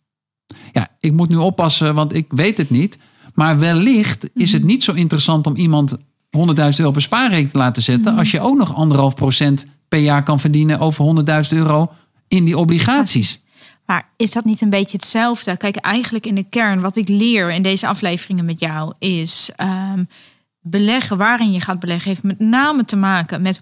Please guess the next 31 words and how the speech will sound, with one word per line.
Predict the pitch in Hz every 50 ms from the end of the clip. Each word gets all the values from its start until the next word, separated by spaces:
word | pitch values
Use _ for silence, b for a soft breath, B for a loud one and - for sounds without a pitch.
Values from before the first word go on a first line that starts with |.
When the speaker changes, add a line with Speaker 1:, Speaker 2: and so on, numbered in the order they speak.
| -
Speaker 2:
hoe | _ - 240 226 214
lang | 208 185 170 196 220
wil | 233 233
je | 233 226
beleggen. | 208 226 220 220 233 220 - 254 294 359 b b b b b b b b _
Beleg | 196 202 208 254 269 -
maar | 233 208 190
gewoon | 196 202 185
in | 175 165 170 - _ _ -
alles, | 240 254 247 208 170 170 -
want | 202 190 -
je | 190
kan | - 190 185 180 - _ _
toch | - - 247 -
niet | 269 269 240 -
kiezen. | - 285 294 277 - 320 349 440 480 b b b b b b b _ _
En | - 226 214
houd | 175 180 208 220 220 -
emotie | - 208 196 190 190 190 196 202 - - 220
buiten | 175 185 170 180 196 - -
de | - 202 196
deur. | 202 196 156 139 147
Tenminste, | - - 208 208 196 -
dat, | 220 226 226 226
dat | 220 208 202 190 208
lees | 202 220
Speaker 1:
Ja, | 220
Speaker 2:
ik | 175 139
Speaker 1:
ja. | 139 170
Speaker 2:
van | 208
je. | 190